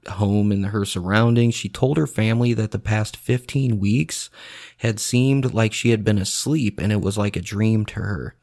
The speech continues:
And when she got back home, her mother said that she was perfectly and entirely well and natural. She also said that Loranci had become a little smarter, more intelligent, more industrious, more womanly, and more polite than she was before.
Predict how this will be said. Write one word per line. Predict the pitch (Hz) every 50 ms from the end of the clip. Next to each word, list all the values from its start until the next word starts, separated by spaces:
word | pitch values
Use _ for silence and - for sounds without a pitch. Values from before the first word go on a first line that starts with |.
| _ _ _ _ _ _ -
And | - 104 104 101 104 101 98
when | 107 113
she | 104 - 110 98
got | - 117 147 180 185
back | - 120 113 110 -
home, | - 113 110 110 110 107
her | 101 113 110
mother | 113 107 110 139 160 147 131 107
said | - - 110 110 110 110 107 104
that | 107 107 104 -
she | - - 117 113
was | 107 104 101 95 -
perfectly | - _ - - 123 123 120 135 135 - - 135 139 143 143 147 - -
and | 104 104 104
entirely | 101 98 98 - - 107 110 113 113 113 117 113 107
well | 101 98 104 98 107 110 117 120
and | - - 98 98 98
natural. | 101 98 98 98 98 - - 80 78 80 - - - - - - - - _
She | - - - 110
also | 143 180 180 - 127
said | 110 - - 110 110 110 107
that | 110 104 92
Loranci | - 92 95 98 104 117 117 110 - - 104 101
had | 90 104 107 101 98 92
become | 104 98 - - - 107 101 101 104 101
a | - 95
little | 101 98 98 95 90
smarter, | - - - 120 117 117 123 131 139 139 147 143
more | 127 110 98 98 92
intelligent, | 92 - - - 113 110 107 104 98 - 113 107 110 113 - - - - - - _ _
more | - 104 110 117 123
industrious, | 123 113 113 120 120 - - 127 131 135 139 143 - - - -
more | - - 110 107 101
womanly, | 98 98 104 107 104 101 98 98 95 95 98 98 -
and | - 107 104
more | 101 101 107 117 120
polite | 120 - 117 107 113 117 123 117 104 92 - -
than | 95 90 95
she | - - 101 101
was | 98 98 95 92 92 92
before. | - - 92 87 - - 110 101 92 85 76 - -